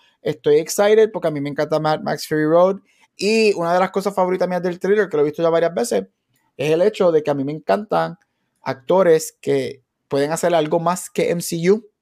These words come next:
Y otra persona que yo pienso que es bueno y que puede hacer algo más que solamente flex his muscles es, este, Hemsworth. Y Hemsworth, lo que me gusta de él en este rol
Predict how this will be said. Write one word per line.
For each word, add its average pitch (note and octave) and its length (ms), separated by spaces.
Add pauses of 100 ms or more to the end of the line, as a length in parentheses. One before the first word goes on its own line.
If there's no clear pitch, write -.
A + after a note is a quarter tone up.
(720)
Y D3+ 100
otra D3 160
persona D#3 320
que E3 80
yo E3 100
pienso E3+ 300
que E3+ 80
es D#3+ 200
bueno E3 560
y C#3+ 100
que C#3+ 100
puede B2 220
hacer D3+ 240
algo D#3 240
más E3 480 (240)
que - 100
solamente D3 440
flex D#3 360
his D#3 140
muscles F3 500 (380)
es, E3+ 480
este, D3 400
Hemsworth. B2+ 580
Y B2+ 160
Hemsworth, C#3+ 380
lo D#3 100
que D#3 100
me D3 120
gusta C#3 300
de D#3 80
él D#3 60
en D#3 80
este D#3+ 280
rol A3+ 340